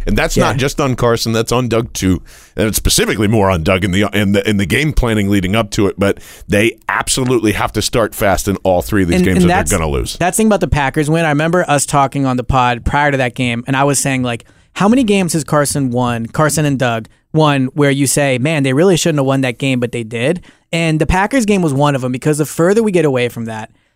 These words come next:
Speaker 2: Carson played really well, and my eye test at the time told me he played really well, and I still feel that way. But they kept the Packers out of the end zone on, like, seven straight plays inside the five-yard line. They ran the ball a lot. So, like,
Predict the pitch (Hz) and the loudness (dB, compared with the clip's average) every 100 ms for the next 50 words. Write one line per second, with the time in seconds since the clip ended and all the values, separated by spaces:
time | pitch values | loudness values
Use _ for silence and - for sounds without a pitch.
0 | _ - 208 233 240 208 170 170 165 143 | _ 0 2 4 2 4 4 4 4 4
1 | 131 151 175 160 151 139 - 147 170 - | 4 4 2 2 0 0 -2 -2 -2 -2
2 | 175 156 143 120 135 123 117 - 135 127 | -2 -2 -4 -4 -2 -2 -4 -2 0 0
3 | 127 131 127 123 120 123 127 120 - 202 | -2 -2 -2 -2 -2 -2 -2 -2 0 2
4 | 214 160 139 117 117 - - _ _ - | 4 2 0 0 -8 -14 -18 _ _ -2
5 | 170 165 151 147 - 196 226 190 185 180 | 2 2 2 -4 -2 -2 0 0 0 0
6 | 170 160 147 139 135 135 135 131 127 117 | 0 0 0 0 0 0 0 0 -2 -2
7 | - 135 147 - 135 - 135 127 120 120 | -2 0 -2 0 -2 0 -2 -2 -4 -4
8 | 131 120 117 120 120 117 113 117 117 117 | -4 -6 -8 -8 -8 -8 -10 -12 -12 -14
9 | - _ - 135 147 190 214 160 151 135 | -16 _ -2 0 2 2 2 4 4 4
10 | 127 123 - 185 190 | 2 0 2 2 2